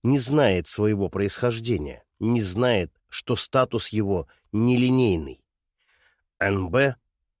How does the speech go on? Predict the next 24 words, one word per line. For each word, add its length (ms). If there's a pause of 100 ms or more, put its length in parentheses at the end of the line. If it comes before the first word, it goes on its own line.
(140)
когда 360
тот 240
был 220
здесь 300
в 60
октябре, 580 (380)
я 200
рассказал 560
ровно 340
столько, 680 (200)
чтобы 440
у 80
него 280
не 140
зародилось 640
никаких 600
подозрений 680
касаемо 760 (260)
Машинхен. 840 (1400)
Он 280
ничего 540
и 200
не 160
подозревает. 840